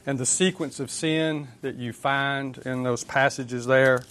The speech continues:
After that, we began just looking at some specifics about how sin operates, and without going through all of them again, I'll take you down to where we were. We were talking about the allurements of this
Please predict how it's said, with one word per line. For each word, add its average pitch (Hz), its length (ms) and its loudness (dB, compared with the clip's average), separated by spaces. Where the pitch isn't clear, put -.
After 156 240 2
that, 160 340 6
we 147 120 2
began 143 540 4
just 143 200 -4
looking 147 300 4
at 131 160 0
some 127 160 -4
specifics - 1000 0
about 135 360 4
how 139 220 4
sin 135 280 0
operates, 131 640 2
and 123 140 -4
without 135 320 4
going 143 260 2
through 135 220 0
all 143 200 6
of 131 120 2
them 120 140 -2
again, 131 520 -2
I'll 135 100 2
take 202 300 4
you 156 80 0
down 151 320 4
to 135 80 0
where 143 180 2
we 135 100 2
were. 139 380 4
We 135 140 0
were 131 120 -2
talking 156 460 4
about 135 460 4
the 123 100 0
allurements 151 680 6
of 131 120 -2
this 131 220 0